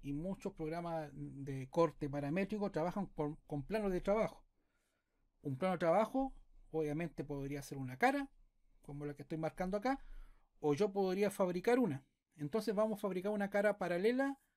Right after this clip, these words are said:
eh, a un costado de cualquier objeto que me permita tenerlo como referencia para hacer el manubrio. Entonces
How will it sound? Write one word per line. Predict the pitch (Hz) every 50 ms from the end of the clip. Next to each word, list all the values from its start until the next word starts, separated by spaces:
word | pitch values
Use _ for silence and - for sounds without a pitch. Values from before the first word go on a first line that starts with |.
| _ _ _ _ _ _ _ _ _ _ _
eh, | - 180 180 180 180 175 170 170 170 165 160 160 156 151 147 - _ _ _ -
a | 147 175
un | 202 202
costado | 202 196 180 - - - 277 262 185 160 180 214 214 _ _ _ _ _ _ _ _ _ _ -
de | 143 147 143
cualquier | - 131 135 131 - _ _ _ _ _ _ - 262 285
objeto | 277 233 - - 180 180 175 214 220 220 - _
que | - 175
me | 175 165
permita | 160 156 147 143 156 185 240 269 247 262 254 262 247
tenerlo | - 180 175 185 196 196 202 202 196
como | - 190 175 165
referencia | 165 156 147 - 156 151 185 196 - 208
para | 175 170
hacer | 151 - 180 175
el | 170
manubrio. | 170 180 190 202 190 143 131 135
Entonces | 131 135 - 175 175 - - 160 131